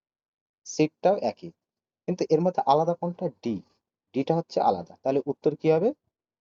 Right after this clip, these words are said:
শ্রেণীকক্ষ। দ্বিতীয় কি আছে? দ্বিতীয়, এ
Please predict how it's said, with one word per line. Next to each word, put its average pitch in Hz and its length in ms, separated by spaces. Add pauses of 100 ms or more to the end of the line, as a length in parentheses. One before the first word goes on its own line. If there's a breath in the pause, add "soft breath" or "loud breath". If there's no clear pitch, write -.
(300)
শ্রেণীকক্ষ। 123 720 (2500)
দ্বিতীয় 185 300
কি 196 180
আছে? 190 220 (3250)
দ্বিতীয়, 165 340 (1800)
এ 156 80